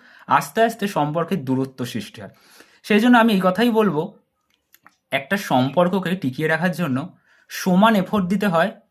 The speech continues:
দুজনকেই, তোমাকেও শুধু নয়, তোমার বিপরীত দিকের মানুষটাকেও শুধু নয়। দুজনেই যদি সমান এফোর্ট দিয়ে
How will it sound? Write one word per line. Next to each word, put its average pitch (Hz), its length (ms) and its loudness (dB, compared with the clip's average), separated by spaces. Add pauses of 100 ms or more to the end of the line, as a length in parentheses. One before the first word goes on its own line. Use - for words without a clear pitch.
(160)
দুজনকেই, 104 580 -4 (800)
তোমাকেও 139 440 0
শুধু 190 260 -2
নয়, 233 200 0 (280)
তোমার 123 200 -2
বিপরীত 113 320 -6
দিকের 120 240 -6
মানুষটাকেও 110 540 -8
শুধু 101 300 -12
নয়। 95 140 -14 (400)
দুজনেই 190 400 2
যদি 208 200 0
সমান 160 340 -2
এফোর্ট 160 320 -4
দিয়ে 160 440 -4